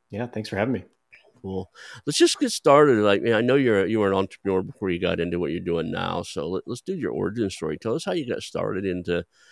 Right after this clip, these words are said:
Speaker 2: into what you're doing now.
Speaker 1: Yeah, um, I, I'm an investor in acquisition entrepreneurs now, but, um, my background is being an acquisition entrepreneur myself. Um, so coming straight out of undergrad,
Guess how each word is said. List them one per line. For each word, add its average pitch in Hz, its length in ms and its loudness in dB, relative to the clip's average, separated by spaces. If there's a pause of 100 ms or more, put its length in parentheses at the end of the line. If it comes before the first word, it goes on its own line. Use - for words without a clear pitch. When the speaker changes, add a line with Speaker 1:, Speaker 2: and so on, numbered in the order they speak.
(220)
Speaker 2:
into 92 240 -2
what 85 100 0
you're 90 80 -2
doing 87 280 0
now. 87 360 -6 (1000)
Speaker 1:
Yeah, 127 340 8 (120)
um, 113 400 2
I, 127 260 -2
I'm 120 120 4
an 107 280 0 (120)
investor 127 500 0
in 104 220 -2
acquisition 101 500 -8
entrepreneurs 98 480 -6
now, 95 260 0
but, 92 220 -2 (180)
um, 90 680 -8 (340)
my 95 480 -2
background 107 520 2
is 82 100 -6
being 95 320 -2
an 87 80 -6
acquisition 92 520 -8
entrepreneur 92 320 -10
myself. 87 560 -4 (220)
Um, 90 460 -2
so 95 680 0
coming 107 520 0
straight 110 260 -4
out 101 80 -2
of 95 100 -2
undergrad, 92 600 -2